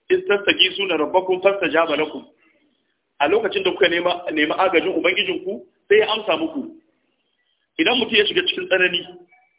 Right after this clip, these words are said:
sai ya kira sunan wanda ya rasu, to, gaskiya ya yi sake na dafi,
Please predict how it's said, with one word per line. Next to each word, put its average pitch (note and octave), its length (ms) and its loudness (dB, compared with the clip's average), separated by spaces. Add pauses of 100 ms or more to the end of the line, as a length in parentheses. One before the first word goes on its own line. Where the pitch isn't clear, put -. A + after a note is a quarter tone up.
(460)
sai F#3 100 6
ya G3 140 4
kira G3 300 2
sunan G3+ 260 -4
wanda D3+ 200 -2
ya E3 140 4
rasu, - 320 -8 (1040)
to, D3+ 120 -6
gaskiya F3+ 300 0
ya F#3 120 4
yi G3 100 0
sake D#3+ 180 -4
na D#3 120 2
dafi, D3+ 340 0